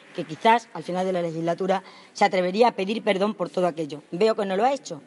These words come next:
A lo mejor lo que ha venido el señor Fernández Vara es aprender cómo se gestiona una institución con un gobierno responsable y serio como lo es el del Partido Popular. Y se ha pasado de esas contrataciones irregulares a renovar un convenio con los trabajadores que no se renovaba desde el año mil novecientos noventa y uno.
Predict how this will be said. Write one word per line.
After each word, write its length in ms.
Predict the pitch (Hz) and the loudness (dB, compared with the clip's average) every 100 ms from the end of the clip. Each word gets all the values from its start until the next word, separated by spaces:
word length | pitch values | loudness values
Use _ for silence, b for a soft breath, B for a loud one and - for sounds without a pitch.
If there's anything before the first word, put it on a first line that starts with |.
| - | -10
A 60 | 160 | -8
lo 60 | |
mejor 220 | 165 - | -6 -2
lo 60 | 202 | -2
que 80 | 202 | 0
ha 20 | |
venido 180 | 196 202 | -2 -4
el 60 | |
señor 260 | 196 185 185 | -4 -4 -4
Fernández 320 | 196 185 190 | -4 -2 -2
Vara 280 | 185 196 190 B B B | 2 2 0 B B B
es 160 | 233 220 | 2 4
aprender 560 | 220 202 202 202 202 202 B B | 2 0 0 0 0 -4 B B
cómo 220 | 247 254 | 4 4
se 160 | 277 233 | 2 -2
gestiona 460 | 208 208 233 214 190 | -4 0 0 0 -2
una 100 | 214 | -4
institución 540 | 208 190 196 220 208 | -6 -8 -2 -2 0
con 140 | 196 | -2
un 80 | 185 | -2
gobierno 340 | 208 202 196 180 | 0 0 0 -2
responsable 520 | 175 185 170 202 190 | -4 -6 -4 -2 -2
y 20 | |
serio 340 | 190 190 196 196 B B | -2 -2 -2 -4 B B
como 220 | - 196 | -2 2
lo 120 | 180 185 | 4 2
es 100 | 185 | 2
el 80 | 180 | -2
del 140 | 170 | -4
Partido 260 | 156 170 147 | -4 -6 -8
Popular. 320 | - - - B B B | -10 -16 -20 B B B
Y 100 | - | -4
se 120 | 202 254 | 2 2
ha 60 | |
pasado 240 | 254 254 262 | 4 2 0
de 80 | |
esas 160 | 233 240 | 0 -2
contrataciones 680 | 220 196 190 170 233 254 247 | -4 -2 -2 -2 -2 0 0
irregulares 560 | 220 208 208 247 277 B B | 0 0 2 2 0 B B
a 80 | - | 0
renovar 340 | 190 185 208 240 | 2 2 0 2
un 120 | 262 | 2
convenio 540 | 247 226 247 254 302 B B | 0 0 0 -2 -4 B B
con 120 | - 202 | 0 2
los 100 | 220 | 2
trabajadores 500 | 226 202 185 202 233 | 0 0 -2 -2 -2
que 120 | 208 | -2
no 100 | 208 | -2
se 120 | 240 | 0
renovaba 420 | 226 185 196 214 | -2 0 0 0
desde 180 | 202 160 | -2 -2
el 60 | 175 | -2
año 240 | 202 226 | -2 -4
mil 200 | 196 208 | -4 -2
novecientos 520 | 208 180 - 185 196 | -2 -4 -4 -6 -4
noventa 340 | 175 156 156 160 | -4 -4 -4 -4
y 80 | |
uno. 180 | 160 147 | -4 -4